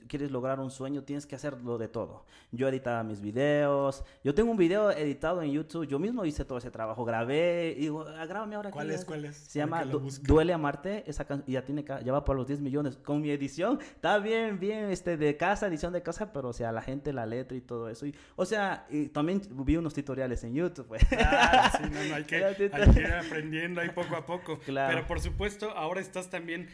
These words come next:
Speaker 2: presentando un sencillo que se llama Si Yo Fuera Él, que lo hiciste al lado de nuestro Bobby Larios, oye.
Speaker 1: Claro, este, de hecho, eh, nuestro amigazo, compatriota Bobby Larios, a,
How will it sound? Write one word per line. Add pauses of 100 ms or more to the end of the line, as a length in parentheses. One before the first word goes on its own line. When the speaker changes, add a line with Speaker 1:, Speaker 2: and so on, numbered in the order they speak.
(140)
Speaker 2:
presentando
un
sencillo
que
se
llama
Si
Yo
Fuera
Él,
que
lo
hiciste (220)
al
lado
de
nuestro
Bobby
Larios, (160)
oye.
Speaker 1:
Claro,
este,
de
hecho,
eh,
nuestro
amigazo,
compatriota
Bobby
Larios,
a,